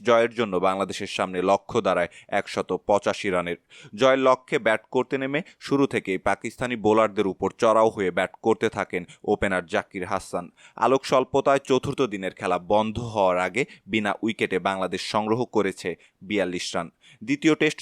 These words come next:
জয়ের জন্য বাংলাদেশকে পঞ্চম দিন করতে হবে মাত্র একশত তেতাল্লিশ রান। বাংলাদেশের পক্ষে জাকির হাসান তেইশ বল থেকে একত্রিশ রান করে অপরাজিত আছেন।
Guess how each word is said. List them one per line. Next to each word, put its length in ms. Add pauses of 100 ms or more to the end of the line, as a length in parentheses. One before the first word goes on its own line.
জয়ের 260
জন্য 280
বাংলাদেশকে 540
পঞ্চম 420
দিন 180
করতে 320
হবে 260 (240)
মাত্র 300 (220)
একশত 400 (140)
তেতাল্লিশ 520
রান। 160 (400)
বাংলাদেশের 440
পক্ষে 360
জাকির 400
হাসান 400 (260)
তেইশ 220 (120)
বল 200
থেকে 320 (140)
একত্রিশ 580
রান 200
করে 220 (120)
অপরাজিত 580
আছেন। 360